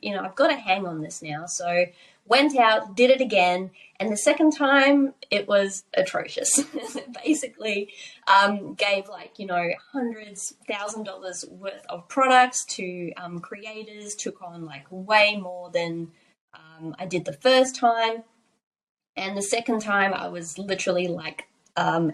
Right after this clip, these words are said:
out of pocket, hundreds, thousands of dollars, and had nothing to show for it. So <laughs> I was like, "Well, this sucks," <laughs> first of all.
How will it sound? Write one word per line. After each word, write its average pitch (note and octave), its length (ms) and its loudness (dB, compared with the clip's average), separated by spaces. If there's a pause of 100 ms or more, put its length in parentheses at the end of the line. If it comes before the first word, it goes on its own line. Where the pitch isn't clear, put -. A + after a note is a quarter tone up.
out F3+ 180 4
of F3+ 140 -6
pocket, E3 500 -2 (200)
hundreds, F#3 720 -10
thousands F#3 380 -6
of G3 100 -20
dollars, E3 520 2 (640)
and F#3 480 4
had F#3 320 -2
nothing E3+ 380 -4
to E3+ 120 -12
show - 280 -10
for - 180 -10
it. - 180 -18 (460)
So - 200 4
<laughs> C#4+ 1400 -6
I A3+ 160 2
was A3+ 160 2
like, G#3 260 0 (120)
"Well, G#3 640 4 (200)
this A#3 220 0
sucks," - 500 0 (440)
<laughs> - 420 -20
first B3+ 260 4
of F3 80 -12
all. E3 240 -2